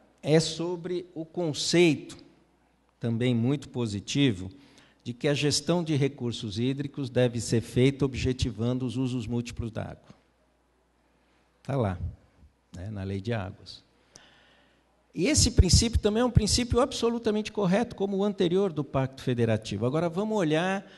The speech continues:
as consequências de você não ter mais níveis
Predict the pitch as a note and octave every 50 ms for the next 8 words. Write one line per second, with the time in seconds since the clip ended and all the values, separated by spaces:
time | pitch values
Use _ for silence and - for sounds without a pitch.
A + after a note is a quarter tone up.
0 | - - - _ - D#3+ D3 - - - F#3 G#3+ G3 - - F#3+ F3+ - - F3+
1 | G3 A3+ A#3 A3+ F#3+ - - - A#2+ A2+ G#2+ - - - - - - - - _
2 | _ _ - A#2+ A2+ C3 C#3 D3 D#3 - - E3+ E3 E3+ F#3+ A3+ A3 - - G#3
3 | G3 F3 D#3+ D#3+ F3 G3+ A3+ A3 G#3+ F#3 C#3+ C3+ D3+ E3 F3+ G#3 G#3+ G3+ F3+ C#3
4 | A#2 B2+ A#2+ A2+ G#2 G2+ - - - -